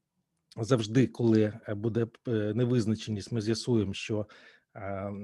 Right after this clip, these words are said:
границя, е, або функції, або послідовності,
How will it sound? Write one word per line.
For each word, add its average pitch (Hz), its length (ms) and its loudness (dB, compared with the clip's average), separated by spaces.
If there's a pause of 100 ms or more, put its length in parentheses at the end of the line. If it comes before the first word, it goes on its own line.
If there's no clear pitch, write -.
границя, 110 880 2
е, 110 40 -4
або 107 280 -2
функції, 107 560 -2
або 98 240 -4
послідовності, 104 1000 -4